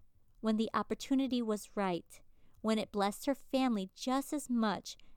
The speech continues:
as blessing her own heart. So let's start at Proverbs thirty-one, verse ten, and we'll go through twenty-five.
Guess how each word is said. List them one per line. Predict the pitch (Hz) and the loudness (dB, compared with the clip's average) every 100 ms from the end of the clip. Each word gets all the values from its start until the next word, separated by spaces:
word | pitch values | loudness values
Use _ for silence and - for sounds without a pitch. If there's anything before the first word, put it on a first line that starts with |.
| - | -8
as | 202 196 | -2 -2
blessing | - 208 208 233 | -2 0 0 0
her | 208 214 - | -2 -2 -2
own | 196 190 | -2 -2
heart. | 185 - 196 - - - - - - - - - - - | -4 -4 -4 -4 -10 -20 -20 -20 -20 -20 -20 -20 -20 -20
So | - 240 226 | -2 2 4
let's | 226 285 - | 4 2 0
start | - - 247 226 220 - - - - - | -6 0 4 4 2 -2 -16 -20 -16 -4
at | 202 - | -2 -2
Proverbs | - 226 226 240 269 - | 0 4 6 4 2 -2
thirty-one, | - 254 247 269 262 247 208 190 202 226 - - - | -2 0 2 2 2 4 2 2 -2 -4 -8 -14 -4
verse | 208 226 - | -2 -2 -6
ten, | - 233 196 180 | -6 -2 0 0
and | - 196 | -2 -2
we'll | |
go | 180 202 202 | 0 0 0
through | - 220 | 0 -4
twenty-five. | - 196 202 - 165 180 | -2 -2 0 0 0 -2